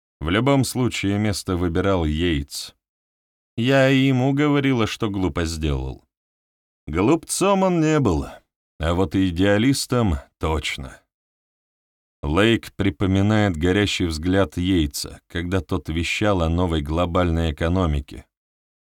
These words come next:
Потом допивает, смотрит по сторонам. Хозяина бара нигде не видно.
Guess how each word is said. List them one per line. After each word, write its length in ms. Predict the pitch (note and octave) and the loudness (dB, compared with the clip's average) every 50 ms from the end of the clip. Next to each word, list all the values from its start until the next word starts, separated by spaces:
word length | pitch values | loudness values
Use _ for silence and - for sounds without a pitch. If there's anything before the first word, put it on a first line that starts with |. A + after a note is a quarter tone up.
| _ _ _ _ _ - | _ _ _ _ _ 0
Потом 340 | G#2 A#2 A#2 F3+ F3 D#3+ | 0 2 2 2 2 4
допивает, 680 | B2 A2 G#2+ - G2+ F#2 F#2 A#2+ D3 D3 C#3+ C#3 B2 - | 4 2 2 2 2 2 4 4 4 4 4 2 2 -2
смотрит 560 | - - F2+ F2 G2 A2+ - A2+ G#2 G2+ - | -4 -2 0 0 0 0 0 -2 -2 -2 -4
по 80 | - G2+ | -6 -6
сторонам. 800 | - - - G#2+ G2+ G2+ G2 F2+ D#2+ D2 C#2+ C#2 C2+ A#1+ D2 - _ _ _ _ _ _ _ _ _ _ | -6 -4 -2 -2 0 0 0 0 0 0 0 -2 -4 -8 -12 -16 _ _ _ _ _ _ _ _ _ _
Хозяина 500 | - F2+ F2+ E2+ G2 G2+ G2+ G2 G2 F#2+ | -4 -2 0 2 2 2 2 2 2 0
бара 260 | F#2 F#2 G2 F#2+ F#2+ F#2 | 2 2 2 2 2 0
нигде 340 | F#2 F2+ E2+ E2+ F2 F#2 F2+ | 0 -2 -2 -2 -2 0 0
не 140 | F2+ F2+ | 0 0
видно. 460 | E2+ E2 D2+ C#2 C#2 C#2+ - - - | 0 0 0 -2 -2 -6 -10 -12 -16